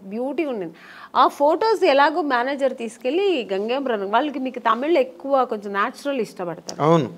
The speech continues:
Speaker 2: అవును.
Speaker 1: ఓవర్ మేకప్
Speaker 2: ఉమ్,
Speaker 1: అంతా.
Speaker 2: కలర్స్, మేకప్‌లు కూడా ఎక్కువ ఉండవు.
Speaker 1: ఉండదు. ఆయనకు చాలా నచ్చింది ఆ, ఆ ఫోటో. మళ్ళీ ఆ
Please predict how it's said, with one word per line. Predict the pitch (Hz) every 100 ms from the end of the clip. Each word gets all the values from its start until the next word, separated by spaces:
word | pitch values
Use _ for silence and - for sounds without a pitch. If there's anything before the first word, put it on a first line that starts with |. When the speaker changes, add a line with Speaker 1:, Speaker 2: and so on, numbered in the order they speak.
| -
Speaker 2:
అవును. | 127 123 110
Speaker 1:
ఓవర్ | 214 233
మేకప్ | 220 185 180 -
Speaker 2:
ఉమ్, | 131
Speaker 1:
అంతా. | 123 139
Speaker 2:
కలర్స్, | 139 147 151
మేకప్‌లు | 143 147 151 175 -
కూడా | 156 160
ఎక్కువ | 151 147 147
ఉండవు. | 131 113 110
Speaker 1:
ఉండదు. | 233 233 180 - - _ _ _ _ -
ఆయనకు | 247 294 311 285
చాలా | 247 302
నచ్చింది | 370 285 285 294
ఆ, | 233 196 196
ఆ | - 185 185
ఫోటో. | 180 196 180 175 - _ _ _ _ -
మళ్ళీ | 226 226
ఆ | - 202